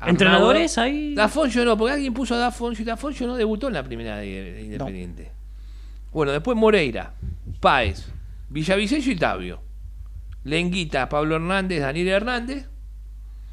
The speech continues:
Speaker 2: Cristian Menéndez, Cristian Chávez y Camili, Gonzalo Camili, ¿se acuerda, eh?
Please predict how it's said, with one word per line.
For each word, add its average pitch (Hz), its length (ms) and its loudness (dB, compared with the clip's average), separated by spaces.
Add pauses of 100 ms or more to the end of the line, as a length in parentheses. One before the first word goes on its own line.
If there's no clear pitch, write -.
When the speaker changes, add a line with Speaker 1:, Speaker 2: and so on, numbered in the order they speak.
(2000)
Speaker 2:
Cristian 262 420 4
Menéndez, 269 680 0 (1200)
Cristian 196 560 8
Chávez 208 640 4 (3250)
y 220 140 -2
Camili, 123 640 0
Gonzalo 175 360 -2
Camili, 139 240 -2
¿se 151 80 -4
acuerda, 208 380 -2
eh? 269 80 -10